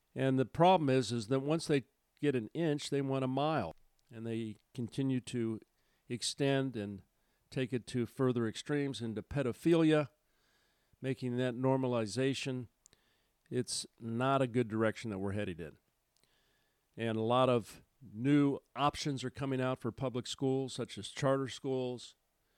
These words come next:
religious schools, Christian schools,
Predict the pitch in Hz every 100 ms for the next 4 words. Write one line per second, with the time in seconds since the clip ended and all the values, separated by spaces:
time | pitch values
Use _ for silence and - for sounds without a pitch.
0 | _ _ _ _ _ _ _ _ _ -
1 | 117 131 135 123 - 143 139 131 - 147
2 | 143 127 - 131 127 123 -